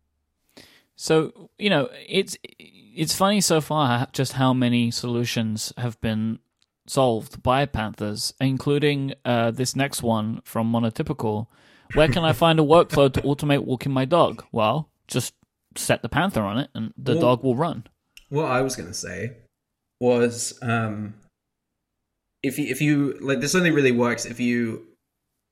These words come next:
Speaker 2: are living in a home, like,
Speaker 1: Mm-hmm.
Speaker 2: rather than an apartment.
Speaker 1: Mm-hmm.
Speaker 2: I guess it could work from an apartment as long as you have a window that faces outward.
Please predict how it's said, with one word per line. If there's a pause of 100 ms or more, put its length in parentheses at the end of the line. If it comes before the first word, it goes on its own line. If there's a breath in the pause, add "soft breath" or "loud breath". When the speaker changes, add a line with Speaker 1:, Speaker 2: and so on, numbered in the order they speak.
(120)
Speaker 2:
are
living
in
a
home,
like,
Speaker 1:
Mm-hmm.
Speaker 2:
rather
than
an
apartment.
Speaker 1:
Mm-hmm.
Speaker 2:
I
guess
it
could
work
from
an
apartment
as
long
as
you
have
a
window
that
faces
outward.